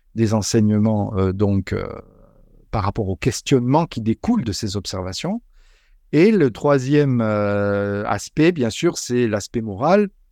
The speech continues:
qui fait que, suite à ces observations et à ces réflexions,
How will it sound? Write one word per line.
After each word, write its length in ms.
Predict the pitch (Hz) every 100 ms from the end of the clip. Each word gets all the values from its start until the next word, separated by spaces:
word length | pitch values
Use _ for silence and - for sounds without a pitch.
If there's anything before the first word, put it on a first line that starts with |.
| _ -
qui 120 | 139
fait 180 | - 156
que, 260 | 139 120 - _
suite 520 | - - 180 - - -
à 100 | 123
ces 260 | 135 117
observations 580 | 127 - 123 123 - 147
et 100 | 120
à 40 |
ces 160 | 107 117
réflexions, 920 | 98 135 147 113 - - 107 127 202